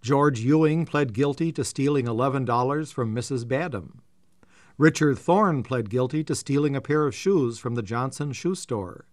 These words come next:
George Simmons skipped town for parts unknown and forfeited his four hundred dollar bail.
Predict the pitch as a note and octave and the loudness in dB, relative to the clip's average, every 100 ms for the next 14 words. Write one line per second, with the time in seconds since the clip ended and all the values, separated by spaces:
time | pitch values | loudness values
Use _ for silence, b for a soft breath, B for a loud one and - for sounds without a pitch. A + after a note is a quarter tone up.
0 | _ _ _ _ _ _ _ _ _ B2+ | _ _ _ _ _ _ _ _ _ 2
1 | D3+ D3+ A2 - A3 D#3 A#2+ - C3+ B2 | 4 4 2 2 4 2 -2 -4 -4 -4
2 | - A#2 B2+ D3 - B2 B2+ C3 B2+ C3 | -4 -4 -2 -4 -4 -4 0 -2 -2 -4
3 | A#2 A#2 D#3 C#3 C3 A#2 G2+ - F3 F#3+ | -2 -2 -2 -2 -4 -4 -4 0 0 0
4 | A#2 A2 B2 A2 A2 - B2 A#2 B2 B2 | -2 -4 -6 -8 -8 -2 -2 -2 -4 -4
5 | A2+ A#2+ B2 A#2 C3 E3 G#2+ - | -2 -2 -2 -4 -4 -6 -8 -12